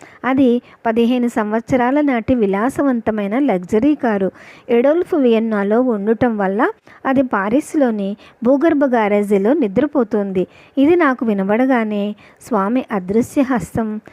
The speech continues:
దీని వెనుకన ఉన్న విషయం గుర్తించాను. కారు కోసమని కాక, స్వామి శక్తి, వారి అస్తిత్వాల మహిమ అర్థమైన నేను బొంగరంలా తిరిగిపోయాను. ఈ ఫోను రావడంతో తికమకపడి నా భర్త ఎరుపు, పసుపు,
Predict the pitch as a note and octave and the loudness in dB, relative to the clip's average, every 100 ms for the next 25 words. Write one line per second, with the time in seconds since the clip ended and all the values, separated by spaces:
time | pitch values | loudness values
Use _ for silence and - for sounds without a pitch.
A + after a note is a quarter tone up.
0 | - - B3+ C4+ B3 A3 A3+ D#4 D#4 C4+ | -18 -2 2 2 2 0 0 0 2 2
1 | A#3 G#3+ G#3 G3 B3+ B3+ A#3+ G#3 - G#3 | 0 -2 -2 -2 0 0 2 -2 -2 -6
2 | F#3 G3 G3 F#3+ - _ _ - C#4 C4 | -4 -6 -6 -8 -14 _ _ -10 -2 0
3 | F#4 - D4+ C4+ C4+ A#3 G3+ A3 G#3+ C#4 | 0 2 0 2 0 0 -2 -4 -2 -2
4 | E4+ - - - - C4 C4+ E4+ - A#3+ | -4 -6 -20 -12 -2 0 2 0 0 -2
5 | - - A#3+ A#3+ _ A#3 A#3 B3+ B3+ - | -2 2 2 2 _ -2 0 0 -2 -4
6 | G#3+ - D4 D4 C#4 B3 A3+ G#3 G#3 A#3 | -6 -2 -2 0 -2 0 -2 -2 -2 -2
7 | A#3+ B3 - A3 - B3+ B3 A3+ G#3 G3+ | -2 -4 -6 -8 -4 -4 -2 -4 -4 -4
8 | B3 F4+ A#3+ - - - A#3+ A#3+ C4 D#4 | -2 -2 -6 -8 -20 -4 0 2 2 2
9 | D#4 A#3+ G#3+ A3 B3 F#3 A3 A3 G#3 G3 | 2 0 0 0 -2 0 -2 -2 -2 -2
10 | G3 F#3+ _ _ _ _ - D#4 D#4+ C#4+ | -6 -10 _ _ _ _ 2 2 4 2
11 | D4 G4 E4 B3+ A3+ A3 G#3 A3+ A3+ A#3 | 2 2 0 0 0 -2 0 -2 0 -2
12 | - A3+ B3 B3 A3+ G3 D#4 - - _ | -2 -2 -2 -2 -2 0 -2 -4 -20 _
13 | - C#4 B3 A3+ A#3+ E4+ A#3+ A3+ C#4 - | 0 2 2 0 0 0 4 2 2 2
14 | F4+ - B3 - - D4+ | 0 0 -4 -4 -2 0